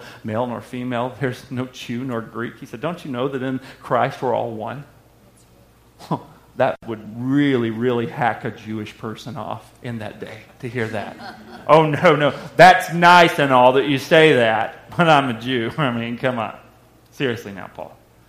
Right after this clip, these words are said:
And Paul's like, "No, seriously, who's bewitched you?"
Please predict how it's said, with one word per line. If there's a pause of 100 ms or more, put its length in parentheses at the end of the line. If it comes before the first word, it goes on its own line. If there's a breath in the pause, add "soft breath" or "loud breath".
(280 soft breath)
And
Paul's
like,
"No,
seriously, (200)
who's
bewitched
you?"